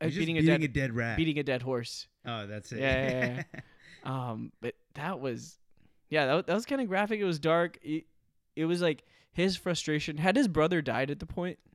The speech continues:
Speaker 1: His brother had not died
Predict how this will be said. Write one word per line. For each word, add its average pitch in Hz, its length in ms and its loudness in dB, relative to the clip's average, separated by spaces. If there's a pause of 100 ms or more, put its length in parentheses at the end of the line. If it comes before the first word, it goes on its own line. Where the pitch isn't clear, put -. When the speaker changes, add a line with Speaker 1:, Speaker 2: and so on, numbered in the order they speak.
(160)
Speaker 1:
His 127 400 -6
brother 131 960 0 (340)
had 107 640 -4 (100)
not 104 480 -10
died 82 420 -12